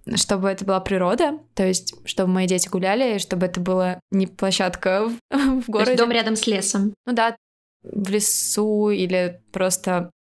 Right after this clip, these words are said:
Speaker 1: ну, какой-то город, который находится в месте, где очень много зелени. И вообще в идеале, я понимаю, что, возможно, это не будет прям точно так. Мне хотелось бы жить недалеко от моря.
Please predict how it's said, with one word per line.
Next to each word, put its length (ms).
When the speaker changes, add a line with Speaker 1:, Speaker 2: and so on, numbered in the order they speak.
Speaker 1:
ну, 100
какой-то 360
город, 300
который 280
находится 520
в 40
месте, 220
где 140
очень 200
много 140
зелени. 420
И 180
вообще 320
в 100
идеале, 380
я 100
понимаю, 280
что, 160
возможно, 400
это 140
не 80
будет 440
прям 300
точно 420
так. 300
Мне 100
хотелось 380
бы 100
жить 280
недалеко 380
от 200
моря. 380